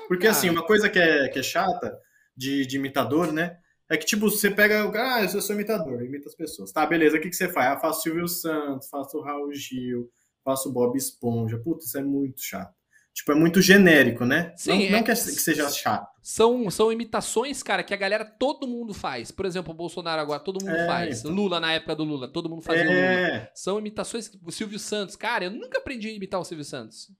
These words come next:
Speaker 2: Mas eu não acho massa
Speaker 1: <laughs>
Speaker 2: também.
Speaker 1: Nem eu.
Speaker 2: Agora, eu acho, assim, que o que você faz, Gabriel, é muito diferenciado, cara.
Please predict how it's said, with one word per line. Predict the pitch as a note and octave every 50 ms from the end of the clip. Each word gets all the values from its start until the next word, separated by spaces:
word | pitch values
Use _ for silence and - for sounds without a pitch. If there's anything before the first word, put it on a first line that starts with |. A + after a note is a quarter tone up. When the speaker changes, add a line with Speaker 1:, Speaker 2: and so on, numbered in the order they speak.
| _ _ _ _ _ _ -
Speaker 2:
Mas | F3+ G3+
eu | A#3+ D4+
não | F#4+ B4 C5+ B4+
acho | - - -
massa | - B4+ B4 - - -
Speaker 1:
<laughs> |
Speaker 2:
também. | - F#3 D#3+ F3 G3+
Speaker 1:
Nem | A3 A#3+ A3
eu. | G3 F#3+ F#3+ F3 C3+ A2+ A#2 -
Speaker 2:
Agora, | - E3+ F3+ G3 A3 B3 C4
eu | B3 A3+
acho, | A3+ A#3 A3+ B3
assim, | G#3 - A3 G#3+ G#3
que | - - F#3 E3 - -
o | D#3+ D#3
que | - - -
você | A#3+ B3+ C4 A3+ - - G3+ -
faz, | - - - C#3+ D3+ G3+ A#3+ A3+
Gabriel, | A3+ G3+ D3+ D#3 D3+ D3 D3 C#3+
é |
muito | D3 D#3 E3 F3+ F#3+ A3 A3+ -
diferenciado, | - - - G3 E3+ D#3 - - D#3 C#3+ C3 B2 A#2+
cara. | - - A#2 A2 A#2 -